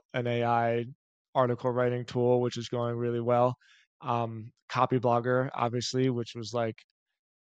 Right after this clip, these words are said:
my education. You know, I'm, I, I didn't get an education other than, than reading Copyblogger. A couple other projects. I'm not, I'm not here, like, talking about my book. I'm just reflecting on what you said, where, yeah, it's like, it's, it's, it's, it's a representation of, like,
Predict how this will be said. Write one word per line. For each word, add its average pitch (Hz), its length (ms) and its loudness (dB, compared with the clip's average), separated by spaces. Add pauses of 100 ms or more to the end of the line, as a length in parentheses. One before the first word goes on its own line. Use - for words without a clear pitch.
(180)
my 139 220 4
education. 123 680 2
You 113 100 -4
know, 120 100 2
I'm, 120 200 2 (120)
I, 123 180 -2
I 131 60 0
didn't 123 300 -2 (180)
get 143 160 8
an 127 80 2
education 117 800 -4 (120)
other 127 280 4
than, 117 360 -2
than 120 220 -4
reading 123 240 -4
Copyblogger. 113 720 -2
A - 960 -20
couple 143 220 6
other 127 160 6
projects. 135 400 6
I'm 135 80 2
not, 131 220 4
I'm 135 100 0
not 127 140 2
here, 127 200 4
like, 123 240 4
talking 127 220 2
about 123 140 2
my 117 120 -2
book. 139 320 2
I'm 123 100 -4
just 120 200 -6
reflecting 127 400 -4
on 123 80 0
what 120 140 -2
you 117 100 -6
said, 143 340 0
where, 113 280 -4 (600)
yeah, 127 440 4
it's 113 180 -4
like, 117 220 2 (460)
it's, - 200 -6
it's, - 440 -6 (580)
it's, - 180 -10
it's - 160 -8
a 135 40 -2
representation 131 760 0
of, 117 220 -4
like, 117 200 0